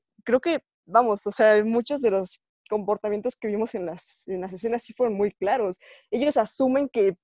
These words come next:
de entrada y sin pensarlo tienes que ser cristiano porque sí,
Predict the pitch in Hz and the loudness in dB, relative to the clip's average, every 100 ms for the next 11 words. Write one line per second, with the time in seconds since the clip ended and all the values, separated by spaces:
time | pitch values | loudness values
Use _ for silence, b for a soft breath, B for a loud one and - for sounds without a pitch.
0 | _ 185 220 214 - 247 254 294 320 - | _ 4 4 4 4 6 8 6 2 -2
1 | 220 202 190 190 233 233 254 311 - 247 | -6 -6 -6 -2 2 2 4 2 0 -2
2 | 262 262 262 - 269 262 254 - 226 - | 0 0 -2 -6 0 4 4 2 -8 -2
3 | 240 240 247 _ 220 202 180 - 226 | 0 0 -2 _ -2 -2 -8 -10 -10